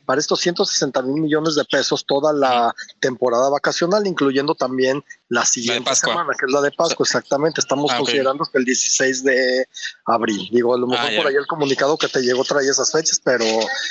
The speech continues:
Speaker 1: pero
Speaker 2: Ah, pues
Speaker 1: para,
Speaker 2: siem-, siem-,
Speaker 1: aclarando.
Speaker 2: siempre es bueno rectificar.
Speaker 1: Sí, exactamente, aclarando,
Speaker 2: Sin
Speaker 1: esa
Speaker 2: duda.
Speaker 1: es pa-, el dieciséis de abril, es la, es la, es el periodo vacacional, obviamente
Speaker 2: Ya.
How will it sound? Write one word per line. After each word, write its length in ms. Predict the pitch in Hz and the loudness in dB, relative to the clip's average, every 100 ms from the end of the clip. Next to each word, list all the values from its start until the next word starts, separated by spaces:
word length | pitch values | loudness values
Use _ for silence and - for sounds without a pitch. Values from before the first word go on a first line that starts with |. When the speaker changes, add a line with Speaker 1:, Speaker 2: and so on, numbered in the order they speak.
| - - | -8 -2
Speaker 1:
pero 140 | 123 | 0
Speaker 2:
Ah, 100 | 135 | 0
pues 100 | 120 | -2
Speaker 1:
para, 180 | - 107 | -2 -2
Speaker 2:
siem-, 40 | - | 0
siem-, 40 | |
Speaker 1:
aclarando. 420 | - 131 156 175 | 0 2 4 2
Speaker 2:
siempre 220 | 190 170 175 | 2 0 0
es 60 | |
bueno 340 | 165 170 160 135 | 0 0 0 0
rectificar. 600 | 131 - 135 131 135 117 | 2 0 0 -2 -4 0
Speaker 1:
Sí, 200 | - 147 151 | 0 0 0
exactamente, 640 | 160 - 139 - 135 123 127 | 0 2 0 0 0 0 0
aclarando, 480 | 139 156 233 233 | 2 2 2 2
Speaker 2:
Sin 80 | 202 | 2
Speaker 1:
esa 240 | 185 175 180 | 2 0 2
Speaker 2:
duda. 120 | - | 0
Speaker 1:
es 120 | - - | 0 0
pa-, 380 | 180 180 - | 0 0 -2
el 80 | 139 | -2
dieciséis 360 | 135 131 175 175 | 0 2 2 2
de 80 | 170 | 0
abril, 260 | 170 208 | 2 2
es 240 | 247 196 196 | 2 0 2
la, 240 | 202 202 | 2 2
es 140 | 190 185 | 0 0
la, 320 | 196 190 190 - - - | 2 4 2 -2 -14 -2
es 220 | 170 - | 0 0
el 100 | 196 | -2
periodo 380 | 175 160 170 196 | -2 0 2 2
vacacional, 760 | 196 - 151 - 151 135 110 - 156 | 0 0 -2 0 -2 -2 -6 -6 -4
obviamente 600 | 175 180 170 170 170 120 | -2 -2 0 -2 0 0
Speaker 2:
Ya. 220 | - | -2